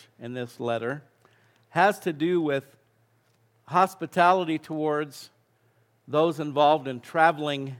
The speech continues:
ministries, but the, uh, the, the big prevailing theme of truth is also very much here. And in fact, the title of this message is Fellow Workers for the Truth.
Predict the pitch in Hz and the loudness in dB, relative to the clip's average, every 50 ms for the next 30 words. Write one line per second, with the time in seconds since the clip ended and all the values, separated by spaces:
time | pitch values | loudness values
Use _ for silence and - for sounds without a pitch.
0 | _ _ _ _ _ _ _ _ _ - 143 165 185 196 180 175 - - 143 131 | _ _ _ _ _ _ _ _ _ -10 -2 -2 0 0 0 -2 -4 -8 -6 -6
1 | 123 127 120 - _ _ _ _ _ - 139 - _ - 160 160 160 160 151 143 | -6 -6 -10 -12 _ _ _ _ _ -16 -16 -14 _ -4 -2 0 2 2 2 2
2 | 139 143 _ _ _ _ _ - 143 135 127 - - 180 135 143 139 151 185 185 | 0 -4 _ _ _ _ _ -12 -10 -10 -10 -12 -18 -16 -14 -10 -4 -2 -2 -2
3 | 151 131 - 170 165 143 160 170 185 185 175 170 160 151 - - 175 175 175 160 | -2 -4 -8 -8 -6 0 2 2 2 2 0 -2 -4 -6 -6 -4 -4 -4 -2 -4
4 | 143 127 - - - - 196 190 175 156 - 143 131 117 139 143 143 151 147 - | -6 -8 -8 -12 -8 -4 -2 -2 -2 -4 -4 -8 -8 -4 -2 0 0 0 0 -2
5 | - 151 135 127 123 120 _ _ _ 117 113 147 160 175 175 165 165 156 151 - | -6 -6 -6 -6 -6 -10 _ _ _ -8 -2 0 0 0 0 0 -2 -2 -4 -4
6 | - - _ - 180 190 180 151 120 104 101 113 _ _ _ _ _ _ _ _ | -12 -20 _ -6 -4 -2 0 0 -2 -4 -6 -10 _ _ _ _ _ _ _ _
7 | _ _ - 143 151 151 143 135 - 175 170 165 165 - - - 127 127 131 - | _ _ -8 -6 -4 -4 -4 -2 2 4 4 4 4 2 -6 -18 -12 -12 -8 -2
8 | 165 175 185 196 170 143 135 127 160 175 170 - 151 143 135 131 - 143 143 135 | 2 2 2 4 2 0 -2 -2 -4 -6 -6 -6 -6 -4 -4 -6 -6 -8 -10 -10
9 | - - 135 127 127 123 - - _ _ _ _ _ _ _ _ _ _ - - | -10 -10 -8 -8 -8 -8 -10 -14 _ _ _ _ _ _ _ _ _ _ 0 4
10 | 180 180 185 180 185 185 185 185 180 175 - - 139 143 170 175 160 - - 131 | 6 6 6 6 2 2 0 0 -2 -6 -12 -12 -6 -2 -2 -2 -2 -4 -10 -10
11 | 127 127 120 - - - 147 143 143 139 135 131 - - 185 180 135 98 - _ | -10 -10 -10 -12 -12 -8 -6 -4 -4 -6 -6 -12 -8 -4 -4 -4 -4 -4 -10 _
12 | _ | _